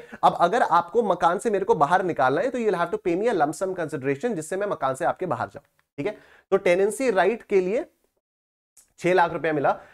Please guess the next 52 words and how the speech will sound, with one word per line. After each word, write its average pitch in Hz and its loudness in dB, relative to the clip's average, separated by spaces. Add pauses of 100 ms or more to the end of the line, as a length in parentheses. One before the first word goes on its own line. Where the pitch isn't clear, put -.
(120)
for 175 6
vacating 180 0
the 185 0
house, 208 0
compute 202 -4
the 220 -4
capital 185 -2
gains 180 0
if 180 -4
any 180 -2
in 156 -4
the 156 -2
hands 135 -4
of 175 -4
निश्चिंत। 127 -6
तो 135 -4
मेरे 160 2
हाथ 160 0
में 185 -6
तो 185 0
आ 170 6
ही 170 0
जाएगा, 196 0 (240)
छह 175 4
लाख 190 2
रुपए 202 -2
मुझे 202 2
मिला, 214 0
तो 190 -8
full 196 0
value 190 4
of 185 -8
consideration 180 -8
छह 185 -8
लाख 196 0
रुपए। 202 -12 (1900)
ठीक, 196 -8 (240)
और 131 0
कुछ - -10
है 151 -2
नहीं, 202 -8
तो - -20
छह 151 -6
लाख 151 0
रुपए 147 -8
का 147 -6
ये 139 -4
हो 160 -6
गया। 185 -4 (120)
Cost 170 2
of 185 0
acquisition, 180 -6